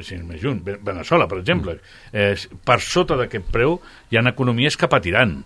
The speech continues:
Speaker 1: Equador, Nigèria, totes unes, unes, eh, economies que tenen marcat el seu, els seus pressupostos sobre cinquanta-cinc dòlars al, al, al, al jo. Imagina't, eh, el que diu en Joan, que el,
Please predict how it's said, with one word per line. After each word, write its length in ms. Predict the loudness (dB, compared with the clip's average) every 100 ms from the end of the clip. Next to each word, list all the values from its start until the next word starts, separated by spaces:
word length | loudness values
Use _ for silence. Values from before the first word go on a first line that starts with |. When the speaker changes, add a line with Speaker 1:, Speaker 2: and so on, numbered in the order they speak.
| -12
Speaker 1:
Equador, 720 | -12 -12 -6 2 4 6 4
Nigèria, 680 | 2 -8 -2 0 2 2 2 0 -8
totes 180 | -6
unes, 180 | -4 -4
unes, 360 | -4 -6 -8 -6
eh, 400 | -8 -10 -10 -10 -10 -14
economies 540 | -6 -2 0 2 2 0
que 140 | -6
tenen 260 | -4 -2 0
marcat 420 | -2 0 -2 0
el 80 | -4
seu, 220 | -2 -4 -4 -16 -10
els 100 | -4
seus 200 | -4 -4
pressupostos 520 | -8 -4 -4 -4 -6
sobre 260 | -4 -4 -6
cinquanta-cinc 680 | -6 -6 -6 -8 -6 -6 -8 -12 -14
dòlars 340 | 0 4 4 4
al, 120 | -2 -2
al, 180 | -4 -4 -4
al, 300 | -4 -4 -6 -8 -10
al 120 | -10 -4
jo. 240 | -2 -2 -4 -20 -20 -8
Imagina't, 560 | -6 -4 0 2 2 -2
eh, 180 | -16 -16 -14 -6
el 160 | -6
que 120 | -2
diu 300 | 2 2 2 -2
en 100 | -2
Joan, 280 | 0 -2 -4
que 100 | -4
el, 220 | -2 -2